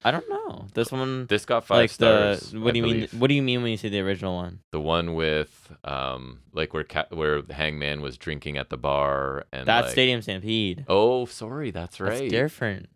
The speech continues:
Speaker 2: Oh my
Speaker 1: I,
Speaker 2: God.
Speaker 1: I would almost agree with you if that, if that's the one you're thinking.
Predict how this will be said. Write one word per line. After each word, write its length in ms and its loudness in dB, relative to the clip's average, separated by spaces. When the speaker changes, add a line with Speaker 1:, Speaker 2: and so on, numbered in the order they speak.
Speaker 2:
Oh 80 -14
my 240 -8
Speaker 1:
I, 200 8
Speaker 2:
God. 120 10
Speaker 1:
I 200 10
would 220 10
almost 640 6
agree 280 4
with 120 2
you 140 2
if 100 0
that, 280 6
if 120 4
that's 260 4
the 100 2
one 120 6
you're 120 4
thinking. 180 4